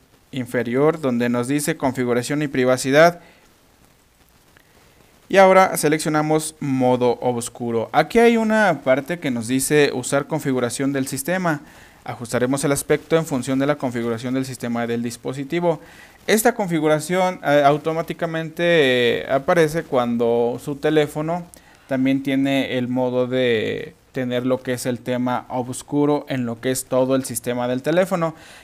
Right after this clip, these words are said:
Y automáticamente hay aplicaciones que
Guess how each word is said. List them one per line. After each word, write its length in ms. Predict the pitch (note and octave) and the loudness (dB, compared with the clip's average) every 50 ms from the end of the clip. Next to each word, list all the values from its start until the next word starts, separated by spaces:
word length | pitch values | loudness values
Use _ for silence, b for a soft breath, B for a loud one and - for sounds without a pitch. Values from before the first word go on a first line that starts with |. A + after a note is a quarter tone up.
| B | B
Y 60 | F3+ G3 | 4 6
automáticamente 960 | A3+ A#3 A3+ G#3 G3 F#3 F#3+ F#3+ G3 F#3 - F#3+ F3 E3+ E3 E3+ E3 E3 F#3 | 6 6 6 4 2 2 2 0 0 0 2 2 2 2 2 -2 0 2 4
hay 140 | D#3+ E3 E3 | 6 6 6
aplicaciones 840 | D#3+ D#3+ D#3+ D3 C#3 - D3 C#3 C3 D3 D3 D3 D3 D3+ D3 C#3+ - | 4 2 0 -4 0 0 0 0 0 -2 -2 0 0 0 -2 -4 -6
que 720 | - - B2+ A#2+ A#2+ A#2+ A#2 A2+ A2+ A2 G#2 G#2 - - | -8 -6 -4 -4 -2 0 0 0 0 0 0 -2 -4 -6